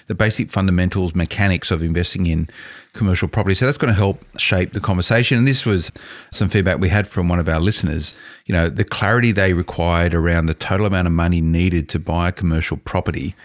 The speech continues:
And that's gonna help craft this chat. We're gonna cover off today, Scott, clarifying how much actually, how much money you actually need, what exactly it takes to make the first move in a commercial market, what kind of financial backing you require,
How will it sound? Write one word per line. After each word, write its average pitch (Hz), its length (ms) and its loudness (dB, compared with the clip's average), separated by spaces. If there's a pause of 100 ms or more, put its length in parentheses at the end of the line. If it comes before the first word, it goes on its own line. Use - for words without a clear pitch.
(480)
And 117 100 0
that's 135 120 0
gonna 135 120 2
help 127 200 2
craft 104 340 2
this 95 160 2
chat. - 440 -2
We're 95 160 -2
gonna 98 140 2
cover 101 300 0
off 92 100 -4
today, 92 280 2
Scott, - 440 -2
clarifying 95 560 0
how 90 180 0
much 90 320 0
actually, 85 460 -4 (100)
how 92 100 0
much 80 180 -2
money 85 120 0
you 80 100 -2
actually 80 280 -4
need, 107 320 0 (220)
what 101 120 0
exactly 90 400 0
it 69 120 -6
takes 92 260 -2
to - 80 -2
make 87 300 0
the 92 80 -4
first 85 320 -4
move 90 280 0
in 101 80 -4
a 98 40 -2
commercial 92 520 -2
market, 101 460 -2 (540)
what 120 120 0
kind 113 220 2
of 98 60 0
financial 104 340 2
backing 98 320 0
you 92 120 2
require, 92 640 0